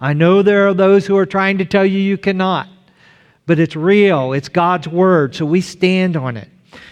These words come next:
In the entire text, there's twenty thousand lines. Only forty lines are in doubt from the original text. And none of them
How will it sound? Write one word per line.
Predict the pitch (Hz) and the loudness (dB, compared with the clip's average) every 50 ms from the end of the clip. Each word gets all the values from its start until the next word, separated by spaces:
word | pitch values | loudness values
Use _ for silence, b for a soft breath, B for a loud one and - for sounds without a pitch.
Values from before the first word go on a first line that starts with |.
| B B B B B | B B B B B
In | 190 196 | 2 4
the | 202 202 202 | 6 6 6
entire | 196 190 180 - - - 233 247 262 262 247 240 | 4 2 0 -2 -2 -2 0 2 2 2 2 2
text, | - - 226 214 180 - - - - | 0 0 0 0 0 -2 -4 -4 -2
there's | 175 160 151 - - B B B B B | -2 -2 -2 -2 -8 B B B B B
twenty | - 220 220 226 226 220 | -2 0 2 2 2 0
thousand | - 208 208 208 202 170 190 185 | 0 0 0 0 0 0 0 2
lines. | 180 180 180 175 160 139 131 123 120 - B B B B | 2 2 2 2 0 0 -2 -4 -8 -12 B B B B
Only | 180 180 185 185 180 165 | 2 2 4 4 4 2
forty | - - - 202 226 240 247 247 254 247 226 | 0 -2 0 2 2 2 2 2 2 2 2
lines | 202 196 196 190 185 180 165 151 151 135 156 | 2 2 2 2 2 2 2 0 0 -2 -4
are | 170 160 156 151 156 165 160 165 160 | -6 -6 -4 -4 -2 0 0 -2 -2
in | 165 165 165 165 156 | -2 -2 -2 -2 -2
doubt | 147 180 160 156 160 147 131 - - - | 0 0 0 0 0 -2 -2 -6 -10 -10
from | - 156 147 139 | -8 -6 -4 -4
the | 143 135 | -4 -4
original | 131 139 147 151 147 - 170 160 147 139 139 | -2 -2 -2 -2 -2 -4 -6 -6 -6 -6 -6
text. | - - 151 123 113 - - - - - _ _ _ _ _ _ _ _ _ _ _ _ _ _ _ _ _ _ b b b b b b b b | -4 -4 -4 -4 -6 -8 -14 -18 -20 -20 _ _ _ _ _ _ _ _ _ _ _ _ _ _ _ _ _ _ b b b b b b b b
And | 147 165 165 165 165 175 | 0 2 2 4 4 4
none | 185 202 220 226 220 | 4 4 2 2 2
of | 208 175 135 | 2 2 2
them | 131 127 107 101 98 95 | 0 -2 -4 -6 -10 -14